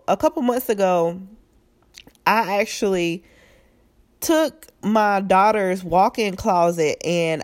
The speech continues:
I restructured it and turned it into an office. Now, this is not anything that I really would have probably thought about had, I, I don't even, I don't remember how exactly I was inspired to do that, but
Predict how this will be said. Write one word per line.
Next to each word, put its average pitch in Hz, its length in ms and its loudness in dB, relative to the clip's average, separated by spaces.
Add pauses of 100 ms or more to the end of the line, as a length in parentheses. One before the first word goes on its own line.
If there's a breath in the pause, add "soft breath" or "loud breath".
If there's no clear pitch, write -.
(120)
I 233 180 2
restructured 196 640 -4
it 160 200 0
and 170 180 -2
turned 180 300 -2
it - 60 -6
into 170 520 -2
an 156 140 -6
office. - 720 -4 (420 loud breath)
Now, 185 240 2
this 240 260 -2
is 311 120 -6
not 226 260 -2
anything 196 580 -2
that - 140 -2
I 170 140 2
really 175 600 -2 (540 soft breath)
would 190 300 0
have 185 140 -4
probably 196 400 0
thought 196 260 2
about 160 640 0
had, 180 680 -2 (1080 soft breath)
I, 262 180 -2 (140)
I 247 100 0
don't 311 200 2
even, 254 380 -2 (340)
I 277 100 -2
don't 330 240 2
remember 226 640 0 (140)
how 254 340 0
exactly 196 540 -2
I 170 100 2
was 170 180 -2
inspired 165 400 -2
to 180 100 -8
do 180 180 -4
that, 143 380 -4
but 180 460 0